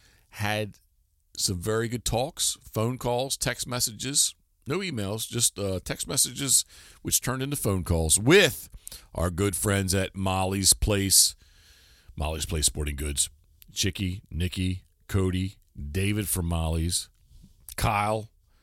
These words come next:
Dylan. I'm sure I'm missing somebody else up there. But all our good friends at Molly's Place in Kennedyville, Maryland, on the famed, the upper,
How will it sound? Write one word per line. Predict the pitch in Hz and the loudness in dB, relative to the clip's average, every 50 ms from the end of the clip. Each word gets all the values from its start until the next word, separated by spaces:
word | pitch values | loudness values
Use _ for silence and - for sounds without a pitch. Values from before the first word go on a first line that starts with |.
| _ _ _ _ _ _ _ _ _ _ _ _ _ _ _ _ _ - - | _ _ _ _ _ _ _ _ _ _ _ _ _ _ _ _ _ -12 -6
Dylan. | 120 104 117 117 123 123 123 131 135 127 117 _ _ _ _ _ _ _ _ - - | -2 0 2 4 4 4 4 2 0 -4 -8 _ _ _ _ _ _ _ _ -10 -6
I'm | 80 80 | -4 -2
sure | - - - | -2 0 0
I'm | 80 80 | 2 2
missing | 82 80 - - 69 | 4 2 2 4 4
somebody | - - 80 73 76 76 73 | 2 2 2 0 -2 0 0
else | 69 69 - | 0 2 2
up | - 65 - | 0 0 -2
there. | - 67 67 67 - - _ - - - _ - - - _ _ _ _ _ _ _ _ - - - - | -4 -2 -2 -4 -4 -8 _ -20 -20 -20 _ -20 -20 -20 _ _ _ _ _ _ _ _ -20 -16 -12 -6
But | 78 - - - - | -2 -2 -2 0 2
all | - 143 160 180 175 | 4 6 6 6 6
our | 147 113 | 4 2
good | 95 107 92 78 | 0 -2 -4 -4
friends | - 95 87 80 76 71 - - - - - - - - - - | -4 -2 -2 -2 0 0 0 0 0 -4 -20 -20 -20 -20 -14 -8
at | - - 90 | -6 -6 -6
Molly's | 90 92 87 82 82 78 - | -4 -4 -4 -2 -2 -2 -2
Place | - - 98 92 87 82 - - | 0 0 0 2 2 2 0 0
in | - 120 117 107 | 0 -2 -2 -2
Kennedyville, | - - - 147 151 156 147 143 123 120 123 120 113 | -4 -4 -2 -2 0 0 0 0 2 2 2 2 2
Maryland, | 107 101 104 101 107 107 113 117 120 - - _ _ _ _ _ _ _ _ _ _ - | 2 2 2 2 2 2 0 0 -2 -6 -12 _ _ _ _ _ _ _ _ _ _ -4
on | - 78 85 87 87 87 82 | -2 0 2 2 2 2 2
the | 85 | 0
famed, | 87 - - - - 98 104 107 107 98 80 | 0 -2 -2 -2 0 2 2 2 2 0 0
the | 101 123 | 0 2
upper, | 165 185 - 139 107 78 | 2 2 4 2 2 0